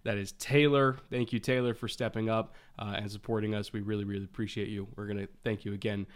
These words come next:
at the end of the show, but wanted to put that at the top. Uh, Taylor, you're a fucking legend. And then, uh, number two,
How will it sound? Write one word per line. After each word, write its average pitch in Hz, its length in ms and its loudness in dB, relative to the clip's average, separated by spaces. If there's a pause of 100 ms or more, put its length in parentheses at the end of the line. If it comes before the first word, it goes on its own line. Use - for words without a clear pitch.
(220)
at 104 120 -10
the 110 100 0
end 104 80 0
of 98 60 -2
the 101 60 -2
show, 95 360 -4
but 90 220 -8
wanted 147 220 8
to 127 40 0
put 143 160 0
that 117 140 4
at 104 80 -2
the - 100 -12
top. 107 320 -2 (180)
Uh, 104 260 -6
Taylor, 104 360 -2 (240)
you're 110 120 -2
a - 20 -10
fucking 104 300 -6
legend. 101 300 -4 (320)
And 110 120 0
then, 110 200 2
uh, 107 240 -2
number 156 240 2
two, 247 260 2